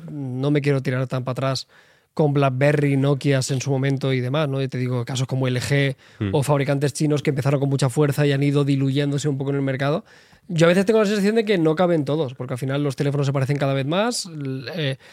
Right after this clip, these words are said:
Speaker 1: las entradas a nivel económico tampoco hay, son muy dispares, ¿no? Al final te puedes comprar uno por otro, pero todos cuestan prácticamente lo mismo, las características son muy parecidas.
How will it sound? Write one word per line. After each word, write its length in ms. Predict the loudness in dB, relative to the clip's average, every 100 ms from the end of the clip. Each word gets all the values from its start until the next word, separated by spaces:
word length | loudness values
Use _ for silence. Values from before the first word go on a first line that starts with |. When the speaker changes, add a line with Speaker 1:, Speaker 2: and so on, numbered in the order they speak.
| -20 _
Speaker 1:
las 200 | -2 2
entradas 460 | 2 2 4 4 2
a 60 |
nivel 260 | 2 2 2
económico 460 | 2 2 2 0 0
tampoco 280 | 0 0
hay, 160 | 0 -2
son 180 | -4 -4
muy 200 | -2 -2
dispares, 420 | -2 -2 0 0 0
¿no? 80 |
Al 60 | -2
final 160 | -2 -2
te 100 | 0
puedes 160 | 0
comprar 220 | 0 0
uno 100 | 0 0
por 120 | 0
otro, 200 | 0 -2
pero 240 | -2 -4 -6 0
todos 240 | 2 4
cuestan 320 | 4 2 2
prácticamente 460 | 0 -2 -2 -2 -2
lo 80 | 0
mismo, 240 | 0 0
las 100 | 0
características 640 | -2 -4 -4 -4 -4 -4
son 140 | -2 0
muy 160 | 0
parecidas. 440 | 0 0 0 -2